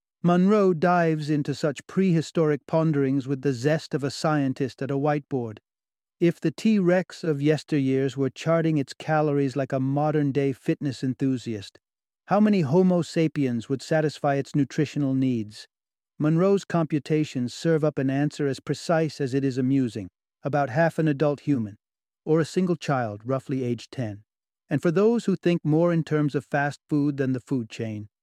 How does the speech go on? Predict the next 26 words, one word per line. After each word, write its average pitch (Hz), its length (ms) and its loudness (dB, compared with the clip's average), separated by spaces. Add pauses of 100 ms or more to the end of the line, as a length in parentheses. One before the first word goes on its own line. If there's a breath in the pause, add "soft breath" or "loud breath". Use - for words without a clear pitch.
(300)
it 170 100 4
equates 202 400 0
to 175 100 -2
roughly 156 460 0
eighty 156 320 2
Big 131 260 0
Macs, - 680 -6 (520)
a 139 80 -4
gastronomic 147 960 0
vision 131 420 0
that's 123 260 -2
at - 160 -6
once 156 380 0
terrifying 123 800 -2
and 123 100 -4
absurd. 107 540 -8 (640)
With 156 100 4
his 156 200 2
unique 156 360 2
blend 151 380 2
of 120 120 -4
humor 170 440 2
and 131 160 -2
scientific 135 540 -2
accuracy, 117 680 -4 (640)
Munroe 160 500 4